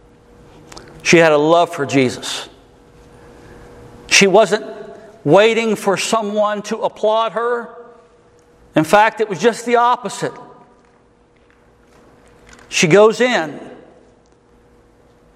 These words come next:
Jesus is reclined at the table. And she dumps a bottle of oil on his head. And I know it sounds funny nowadays, 'cause we don't do that.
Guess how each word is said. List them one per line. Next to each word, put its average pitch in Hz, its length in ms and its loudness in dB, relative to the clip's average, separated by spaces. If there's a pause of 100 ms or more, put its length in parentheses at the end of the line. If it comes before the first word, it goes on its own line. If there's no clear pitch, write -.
(100)
Jesus 208 400 2
is 202 140 -2
reclined 226 600 2
at 220 80 0
the 220 80 -2
table. 226 420 2 (2750)
And - 80 2
she 175 120 2
dumps 233 280 2
a 226 40 2
bottle 220 300 0
of 196 80 -4
oil 214 300 6
on 196 140 4
his 185 120 -2
head. 214 200 2
And 180 100 -2
I 202 60 2
know 226 180 -2
it 220 80 -10
sounds 233 260 -6
funny 254 440 -8 (320)
nowadays, 202 680 -6 (1120)
'cause 165 140 -6
we 240 140 -2
don't 247 180 -8
do 302 200 -4
that. 180 420 -6